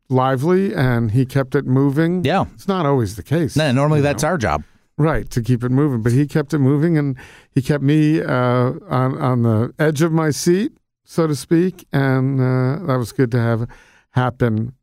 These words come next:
Speaker 1: today. But Ryan, so, uh, we didn't know Ryan before this. He owns and started Union Wine Company. He
Speaker 2: Mm-hmm.
Speaker 1: came here, uh, years ago because the wine industry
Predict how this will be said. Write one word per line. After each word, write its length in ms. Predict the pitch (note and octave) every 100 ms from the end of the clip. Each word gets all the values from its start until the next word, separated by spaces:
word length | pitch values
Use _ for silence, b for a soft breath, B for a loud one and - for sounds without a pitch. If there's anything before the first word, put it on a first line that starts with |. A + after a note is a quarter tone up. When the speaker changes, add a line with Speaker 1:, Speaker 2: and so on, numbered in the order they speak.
| _
Speaker 1:
today. 480 | - A#2+ B2 G#2 F#2
But 240 | F2+ B2
Ryan, 460 | C#3 F3 G3+ F#3+ F#3 B B
so, 420 | - F3 D#3 D#3 -
uh, 240 | D3+ C#3+ E3
we 160 | E3
didn't 200 | F#3 G3
know 120 | F3+
Ryan 380 | D3+ C3 B2 A#2+
before 320 | A2+ - C3
this. 260 | B2 C#3+ -
He 380 | C#3+ C3+ C3 C3 B B -
owns 440 | C#3 C#3+ C3+ A#2 -
and 200 | C3+ C3
started 440 | - D3 C#3+ D3 B2
Union 380 | C3 C#3 C#3 C#3
Wine 240 | C3+ C#3+
Company. 500 | C#3+ F3 E3+ F#3+ G3+
He 100 | F#3 A2
Speaker 2:
Mm-hmm. 140 | C3+
Speaker 1:
came 200 | D3 C#3
here, 340 | C3+ C#3 C3+ C3 B B B B -
uh, 120 | B2+
years 360 | B2+ C3+ E3 C#3+
ago 240 | D#3+ E3
because 380 | D#3+ C#3+ D#3+ C3
the 80 | C#3+
wine 420 | B2+ C3 C3+ E3
industry 720 | C#3+ B2 A#2 - B2+ B2+ C3